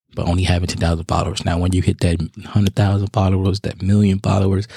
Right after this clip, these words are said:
all right, you got endorsements coming in. You got, you, you're famous, basically. You know, you, you, you are influencer now, as they consider it. And wherever you go, people recognize you. And, you know, obviously companies wanna shoot,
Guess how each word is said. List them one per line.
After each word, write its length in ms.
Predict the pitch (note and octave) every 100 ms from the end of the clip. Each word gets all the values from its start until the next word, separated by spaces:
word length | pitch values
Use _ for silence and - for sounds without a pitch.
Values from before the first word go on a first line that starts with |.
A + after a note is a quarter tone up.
| - - -
all 100 | G2
right, 180 | F#2 E2+
you 80 | F#2
got 140 | -
endorsements 520 | - - F2+ - E2+
coming 340 | - F#2 F2 E2+
in. 340 | F2+ F#2+ G#2 - - _ -
You 100 | F#2+
got, 260 | - D2
you, 100 | F2 -
you're 160 | -
famous, 580 | F2 G2 - - G#2+ -
basically. 460 | - D#2+ D#2+ - -
You 160 | F2+
know, 160 | F#2 F2+
you, 140 | F2 F2
you, 280 | F#2 F#2+
you 280 | F2+ G2 F#2
are 80 | F2
influencer 640 | F2+ F2+ A2 G2 E2+ - F2+
now, 260 | F2+ F2+
as 180 | F#2 F#2+
they 100 | F2
consider 500 | E2+ E2+ - E2+ F2
it. 100 | F2
And 200 | F2 E2+
wherever 340 | E2+ F2+ F2
you 100 | F2
go, 200 | F2 F2
people 240 | E2+ G2 F2
recognize 560 | F#2 - F2+ E2+ F2
you. 260 | F2 E2 F2+
And, 240 | E2+ E2 - -
you 100 | G2
know, 160 | F2
obviously 360 | F2 F2 F2 F#2
companies 600 | - G2 - F2 F#2 F#2
wanna 280 | G2 F2 F2
shoot, 300 | - G2+